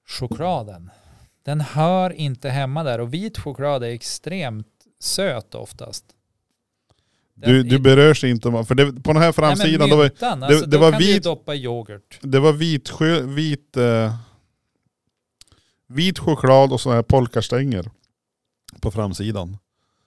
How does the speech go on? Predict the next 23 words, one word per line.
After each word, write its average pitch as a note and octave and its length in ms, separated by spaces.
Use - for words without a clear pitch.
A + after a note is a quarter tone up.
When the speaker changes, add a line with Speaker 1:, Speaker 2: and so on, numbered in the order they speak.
Speaker 1:
Ja, B2+ 320
det D#3 80
var D#3 100
ju D3+ 60
precis C#3+ 400
vad B2 60
jag A#2 80
sa. C#3+ 80
Vad C#3 140
är C#3+ 120
det D3 60
jag C#3 280
äter? - 280
Speaker 2:
Ja. A#2+ 160
Speaker 1:
Är A2+ 40
det G2+ 60
en G#2+ 80
polkagris D3+ 720
eller B2 220
ett A#2+ 80
snacks D#3 520
eller? A2+ 280
Speaker 2:
Ja. G#2+ 340